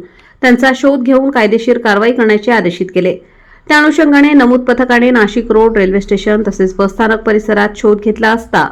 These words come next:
तो दिनांक पंचवीस दहा दोन हजार पंचवीस रोजी बसस्थानक नाशिक रोड, नाशिक येथे मिळून आल्याने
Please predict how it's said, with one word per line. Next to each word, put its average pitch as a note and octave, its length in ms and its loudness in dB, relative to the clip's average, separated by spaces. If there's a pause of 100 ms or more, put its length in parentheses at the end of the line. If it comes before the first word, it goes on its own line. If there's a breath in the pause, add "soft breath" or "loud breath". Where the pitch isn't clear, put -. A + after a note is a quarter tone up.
(200)
तो A3+ 60 2
दिनांक G#3 400 2
पंचवीस A#3 680 -2
दहा G#3 340 0
दोन G3+ 180 0
हजार F#3+ 240 0
पंचवीस F#3+ 420 -2
रोजी G#3 260 0
बसस्थानक G3 720 -2
नाशिक F3+ 380 -4
रोड, G#3 220 0
नाशिक G#3 400 -2
येथे A#3 200 -2
मिळून G3+ 260 2
आल्याने F#3+ 360 0